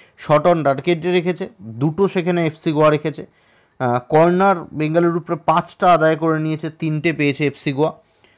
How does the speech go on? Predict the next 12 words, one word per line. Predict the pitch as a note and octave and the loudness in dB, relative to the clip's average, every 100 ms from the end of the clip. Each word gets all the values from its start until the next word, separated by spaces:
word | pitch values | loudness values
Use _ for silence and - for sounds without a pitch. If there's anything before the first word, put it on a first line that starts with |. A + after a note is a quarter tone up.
| _ _ _ _ | _ _ _ _
এছাড়া | C#3 C#3 F3 F3 | -2 4 6 6
পাসিং | - _ D#3 D#3+ G#3+ G#3 | 2 _ -2 -2 -4 -6
সংখ্যা | F#3 F#3 E3+ F3+ | -2 -2 -2 -4
যদি | E3+ E3+ | -2 0
আমরা | D#3+ D#3 | 0 0
দেখি, | C3+ C#3+ F3+ F3+ - | -2 -4 -4 -6 -6
তিনশো | E3 D#3 D#3 D3+ D#3+ D#3 - E3+ D#3+ C#3 | -4 -2 -4 -2 0 0 -2 -6 -6 -6
তেতাল্লিশটা | D#3 D3 F3 F3 - D#3 | -4 0 0 0 -2 -2
পাস | C3 C#3 - | -2 -4 -6
খেলেছে | C#3 C#3 | -4 -4
এফসি | B2+ - | -6 -8
গোয়া, | B2 B2+ | -2 0